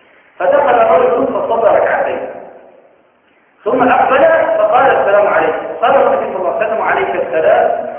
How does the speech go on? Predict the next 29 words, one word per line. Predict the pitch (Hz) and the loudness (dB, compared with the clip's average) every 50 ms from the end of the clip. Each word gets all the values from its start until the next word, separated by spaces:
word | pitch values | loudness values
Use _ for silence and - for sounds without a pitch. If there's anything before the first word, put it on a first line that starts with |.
| - - - | -12 -10 -6
ارجع | 220 240 - - - - - 160 | -4 -2 -2 -2 -2 -2 -2 -2
فصلي | - 190 190 185 185 190 | -2 -2 -2 -2 -2 -2
فإنك | 196 185 165 170 165 156 - | -4 -4 -6 -6 -6 -6 -4
لم | 143 139 139 139 131 - | -4 -4 -4 -6 -6 -10
تصل". | - - 127 127 - - - - - - - - _ _ _ _ - - - - - _ _ _ _ _ _ _ _ _ _ _ _ _ _ _ _ _ _ _ _ - | -12 -12 -14 -14 -14 -16 -18 -20 -20 -20 -20 -20 _ _ _ _ -20 -20 -20 -20 -20 _ _ _ _ _ _ _ _ _ _ _ _ _ _ _ _ _ _ _ _ -18
فصلى، | - - - - - - - - - - - - - - - - - - - - - - - - | -16 -10 -4 -2 0 2 2 2 2 2 0 -2 -4 -6 -8 -10 -12 -14 -16 -18 -20 -20 -12 -6
ثم | 254 269 254 | -4 -2 0
عاد | 254 - - 220 - - - | 0 2 2 2 2 2 0
إلى | - - - | 0 -2 -2
النبي | - - - - - - | -2 -4 -6 -8 -8 -8
صلى | |
الله | - - - | -8 -8 -8
عليه | - - - - | -8 -8 -8 -6
وسلم | - - - - | -6 -6 -8 -8
الثانية، | - - 147 139 - - 117 - - - - - - - - - | -8 -8 -8 -6 -6 -6 -6 -8 -10 -12 -16 -18 -20 -14 -10 -6
فقال | 160 160 - 220 - | -4 0 0 2 2
له | - - - - - 208 | 2 2 2 2 2 0
نفس | 202 - | -2 -4
القول، | - - - - 147 - - - - 185 | -6 -6 -6 -6 -6 -6 -6 -6 -6 -8
ثم | 185 185 | -6 -6
عاد | 180 180 180 185 185 | -4 -2 0 0 0
الثالثة، | 185 175 180 185 196 202 - - - - - - - - - - - - - - - - | 0 -2 -2 0 0 0 0 0 -2 -2 -2 -2 -2 -4 -6 -8 -10 -12 -14 -12 -8 -6
فقال | 156 156 196 214 208 | -4 0 2 2 2
له | 208 - - - - - - | 2 2 0 0 0 -2 -4
نفس | - - | -4 -6
القول، | - - - 214 208 208 - | -6 -2 0 0 0 0 0
فقال | - - - 185 190 | -2 -2 0 2 2
له: | 262 - - - - | 2 2 2 2 2
"علمني". | - - - - - - - - - | 0 0 0 -2 -2 -4 -6 -8 -10